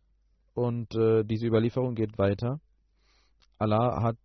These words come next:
dem heiligen Propheten Muhammad sallallahu alaihi wasallam durch einen Traum die Wahrheit über diese Fitna gezeigt. Das ist, äh, die Zusammenfassung, die auch Hazrat Muslim Maud radhiyallahu anhu in der Exegese genannt hat,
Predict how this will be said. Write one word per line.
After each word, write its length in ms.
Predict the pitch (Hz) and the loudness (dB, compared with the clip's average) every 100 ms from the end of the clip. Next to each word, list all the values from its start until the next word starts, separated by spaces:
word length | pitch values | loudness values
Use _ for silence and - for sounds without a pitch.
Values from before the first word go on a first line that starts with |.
| _ _ - _ - | _ _ -20 _ -8
dem 240 | 117 110 | -4 0
heiligen 360 | 107 110 110 101 | 0 0 -4 -6
Propheten 420 | 98 110 107 - | -4 -2 -4 -4
Muhammad 200 | 104 98 | -6 -2
sallallahu 240 | 107 101 | -2 0
alaihi 100 | 101 | -2
wasallam 140 | 110 101 | -4 -8
durch 160 | 95 | -6
einen 160 | 98 98 | -8 -10
Traum 580 | - 95 104 123 139 - | -4 0 2 0 -6 -10
die 480 | - 101 104 101 95 | -14 -10 -6 -6 0
Wahrheit 540 | 101 107 117 123 123 | 0 2 0 0 -2
über 200 | 98 104 | -4 -4
diese 220 | 101 98 95 | -4 -4 -6
Fitna 360 | 104 - 110 | -8 -6 -6
gezeigt. 640 | 98 - 90 78 - _ _ _ _ _ _ - | -4 -6 -4 -6 -8 _ _ _ _ _ _ -12
Das 200 | - 104 | -6 -6
ist, 340 | 123 117 - - | -6 -8 -8 -4
äh, 240 | 104 101 | -2 -2
die 180 | 95 98 | -4 -8
Zusammenfassung, 640 | - 95 101 101 95 107 98 | -6 -6 -6 -6 -8 -8 -6
die 160 | 95 | -4
auch 220 | 78 95 | -4 -4
Hazrat 200 | - 92 | -6 -8
Muslim 260 | 104 98 104 | -10 -10 -10
Maud 120 | 98 | -6
radhiyallahu 420 | 95 92 85 90 | -6 -6 -6 -8
anhu 240 | 92 92 90 | -8 -8 -8
in 280 | 85 92 90 | -8 -8 -4
der 320 | 92 85 85 _ _ _ _ _ _ - | -2 -2 -6 _ _ _ _ _ _ -10
Exegese 580 | - 104 92 107 95 | -8 -6 -2 -2 -2
genannt 320 | 90 92 95 104 | -4 -4 -6 -6
hat, 160 | 98 | -8